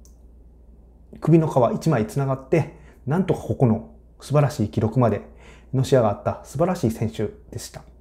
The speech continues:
えー、監督でもですね、ヤクルト、まあ、阪神ではダメだったんですけども、えー、それから楽天、それから、えー、まあ、プレイングマネージャーでは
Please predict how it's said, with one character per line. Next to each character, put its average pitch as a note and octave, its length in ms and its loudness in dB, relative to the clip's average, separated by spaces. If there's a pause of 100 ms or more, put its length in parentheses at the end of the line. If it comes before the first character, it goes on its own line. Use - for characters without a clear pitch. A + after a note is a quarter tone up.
(760)
え A2+ 260 2
ー、 - 60 -8
監 D#3 120 4
督 G3 200 4
で A3 80 6
も C3 140 2
で G#2 80 0
す - 100 -6
ね、 C#3+ 280 0 (520)
ヤ B2 100 -2
ク C3 160 4
ル A2 120 2
ト、 - 360 -10 (1080)
ま - 400 -6
あ、 - 140 -8
阪 D#3+ 120 -2
神 G#2+ 120 2
で G2+ 60 0
は F#2+ 100 -2
ダ G2 100 -2
メ G2+ 100 -2
だ F#2+ 80 -2
っ - 140 -10
た G2+ 80 -10
ん A2+ 60 -12
で A2 80 -14
す - 80 -20
け A#2 100 -8
ど C#3+ 80 -6
も、 E3 320 -2 (1500)
え A#2 200 4
ー、 G#2 40 0
そ A2 120 -4
れ A2+ 80 -2
か A2 120 -4
ら - 300 -2 (160)
楽 - 240 -2
天、 - 300 -2 (1400)
そ A2 100 -2
れ C3 60 4
か B2 120 2
ら、 A2 200 0
え A2 220 0
ー、 G#2+ 40 -2
ま G#2+ 380 -2 (300)
あ、 - 60 -20 (200)
プ C3 60 -2
レ C3 80 4
イ - 20 4
ン C#3 100 2
グ C3+ 80 2
マ C3 140 2
ネ C3 120 0
ー - 20 -4
ジ A2+ 100 -2
ャ A2 40 0
ー A2 40 -2
で C3+ 60 0
は F3 280 4